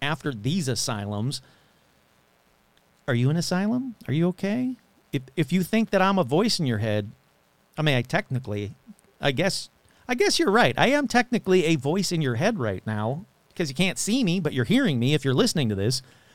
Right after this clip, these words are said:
But I'm not like, I'm not like that kind of voice in your head. I'm not a voice in your head that will either tell you to do bad things,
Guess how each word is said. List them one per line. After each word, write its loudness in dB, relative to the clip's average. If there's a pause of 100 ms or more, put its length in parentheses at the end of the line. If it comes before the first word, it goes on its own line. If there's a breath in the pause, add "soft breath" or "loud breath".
(160 soft breath)
But 6
I'm 2
not 2
like, 0 (460)
I'm 4
not 4
like 4
that 2
kind -2
of -4
voice -2
in -6
your -8
head. -10 (420 soft breath)
I'm 4
not 4
a 2
voice 4
in 0
your 2
head 2
that 4
will -2
either 0
tell 0
you 0
to -4
do -2
bad 0
things, -4